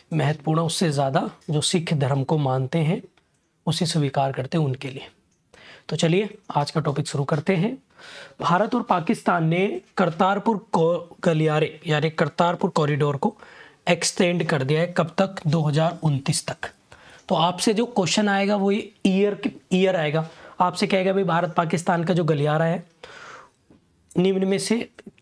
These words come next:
किस ईयर तक बढ़ाया गया है?" तो answer is two thousand twenty-nine, यानी दो हज़ार उनतीस तक। ठीक है, अब क्या हुआ है, ये कब हुआ है? दोनों देशों के बीच में यह समझौता पन्द्रह सोलह अक्टूबर को जो इस्लामाबाद में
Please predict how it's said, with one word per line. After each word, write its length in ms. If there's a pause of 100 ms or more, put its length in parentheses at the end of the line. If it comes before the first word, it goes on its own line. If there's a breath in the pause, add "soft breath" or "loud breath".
(140)
किस 400
ईयर 260
तक 300
बढ़ाया 580
गया 220
है?" 120 (320)
तो 200
answer 280
is 120
two 180
thousand 320
twenty-nine, 520 (500 soft breath)
यानी 360 (180)
दो 220
हज़ार 320
उनतीस 480
तक। 240 (260)
ठीक 120
है, 160 (840 loud breath)
अब 200
क्या 120
हुआ 200
है, 60
ये 180
कब 140
हुआ 200
है? 140 (100)
दोनों 300
देशों 260
के 100
बीच 260
में 100
यह 340
समझौता 540 (680 loud breath)
पन्द्रह 240
सोलह 260
अक्टूबर 360
को 240 (380 loud breath)
जो 260
इस्लामाबाद 680
में 200